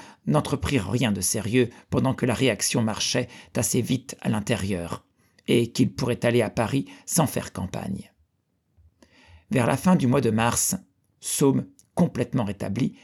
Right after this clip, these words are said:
nous quitta pour rejoindre son bataillon à l'armée du Rhin, dont Moreau venait de prendre le commandement. Et environ six semaines après, je reçus une lettre de Marescot,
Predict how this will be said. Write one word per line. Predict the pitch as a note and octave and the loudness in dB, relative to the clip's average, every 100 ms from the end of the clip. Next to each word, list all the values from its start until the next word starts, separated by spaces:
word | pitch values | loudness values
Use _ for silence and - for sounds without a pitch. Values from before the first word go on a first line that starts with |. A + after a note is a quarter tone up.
| - | -2
nous | D#3+ D3+ | 0 2
quitta | - - C#3+ | -2 0 0
pour | C#3 B2+ | 2 -2
rejoindre | - A#2 B2+ C#3 G2+ | 0 0 0 0 -2
son | - | -4
bataillon | G#2+ G#2 A2 A#2+ B2+ | -4 -4 -4 -2 -2
à | |
l'armée | A2+ G#2 A#2+ | -2 0 0
du | A2 | -2
Rhin, | G#2 E2+ F2 _ _ _ _ _ _ | -4 -8 -12 _ _ _ _ _ _
dont | F3+ A2 | 0 2
Moreau | G#2 C#3 F#2 A2 - _ | 4 4 4 0 -4 _
venait | - C#3 D3 | 0 2 4
de | A#2 | 2
prendre | - C3 C3 G#2+ - _ _ | 0 0 2 0 -6 _ _
le | B2+ A#2+ | 2 2
commandement. | - - B2 A#2 G#2 E2 D2+ _ _ _ _ _ _ _ _ | 2 4 4 4 2 0 -4 _ _ _ _ _ _ _ _
Et | - - | -4 0
environ | E3 C#3+ C3+ A#2+ | 2 4 2 2
six | - | 0
semaines | F#3 C#3+ C#3 B2+ G2+ | 2 2 4 2 0
après, | F#2+ - F#2 - _ _ _ - | -4 -4 -4 -8 _ _ _ -4
je | A#2 | -2
reçus | A#2 B2+ - - - | 0 0 -2 -4 -2
une | C#3 A#2 | 0 2
lettre | G#2+ A2 - | 2 0 -2
de | G2+ | -2
Marescot, | F#2+ A2+ F2+ - - G#2 | 0 2 0 -2 -2 -6